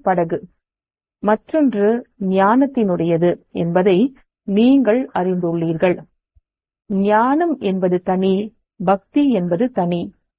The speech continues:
"நான் உங்களுக்கு முந்தைய கல்பத்தில் ஞானம் கொடுத்திருந்தேன், உலகத்தின் அதிபதி ஆக்கியிருந்தேன்" என்று பாபா கூறுகின்றார்.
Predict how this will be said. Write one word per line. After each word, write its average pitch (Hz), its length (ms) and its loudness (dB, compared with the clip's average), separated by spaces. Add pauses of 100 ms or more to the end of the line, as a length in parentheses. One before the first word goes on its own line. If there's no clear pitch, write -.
(960)
"நான் 262 360 2
உங்களுக்கு 202 600 0 (280)
முந்தைய 254 480 2 (140)
கல்பத்தில் 202 640 -2 (320)
ஞானம் 240 500 2
கொடுத்திருந்தேன், 175 720 -2 (720)
உலகத்தின் 220 680 0 (180)
அதிபதி 285 540 0
ஆக்கியிருந்தேன்" 185 800 -2 (260)
என்று 185 340 -2 (320)
பாபா 190 420 2
கூறுகின்றார். 180 720 -2